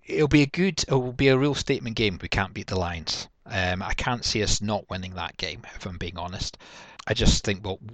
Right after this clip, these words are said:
we will have too much of them based on what we shown at Minnesota. I mean, even though it was an L, the opportunities w-, will present itself, and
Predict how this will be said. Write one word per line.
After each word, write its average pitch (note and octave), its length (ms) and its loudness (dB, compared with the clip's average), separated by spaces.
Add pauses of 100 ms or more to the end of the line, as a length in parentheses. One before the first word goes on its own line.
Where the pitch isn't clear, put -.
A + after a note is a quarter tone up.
we G#2 100 0
will F#2+ 140 -2
have F#2+ 180 -2 (380)
too - 140 0
much - 240 -2
of - 40 0
them F2 260 -8
based A2 300 4
on F#2+ 220 -4
what F#2+ 180 -2 (120)
we F#2 300 -2 (680)
shown F#2+ 800 2
at A2 160 0
Minnesota. G#2+ 680 6
I - 100 -6
mean, G2+ 200 2
even G#2+ 180 2
though G2+ 140 2
it F#2+ 80 -2
was G2 140 -4
an F#2+ 100 2
L, F2+ 260 2 (400)
the A#2 120 4
opportunities A2 720 4
w-, G2 200 -4
will G2 200 0
present G2+ 420 4
itself, - 400 0
and A2+ 240 0